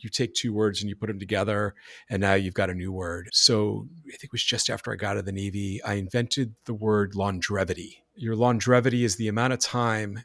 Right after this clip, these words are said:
you can go without doing laundry, um, between doing lo-, loads of laundry. And so,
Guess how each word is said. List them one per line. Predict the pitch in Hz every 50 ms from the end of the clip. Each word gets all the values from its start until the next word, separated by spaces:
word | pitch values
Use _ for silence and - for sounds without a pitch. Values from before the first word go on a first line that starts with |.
| _ -
you | - 101 104
can | 120 107 98
go | 110 107 104 101
without | 98 98 101 101 98 95 -
doing | - 98 95 95 95
laundry, | 92 92 92 90 85 95 90 90 - - _ _ _ _ _ _ -
um, | 107 95 92 92 87 87 -
between | 95 - - 107 98 87
doing | - 98 92 92 92 92
lo-, | 92 104
loads | 104 90 90 87 87 -
of | 90 87
laundry. | 90 90 90 80 87 92 87
And | 87 -
so, | - 110 104 - -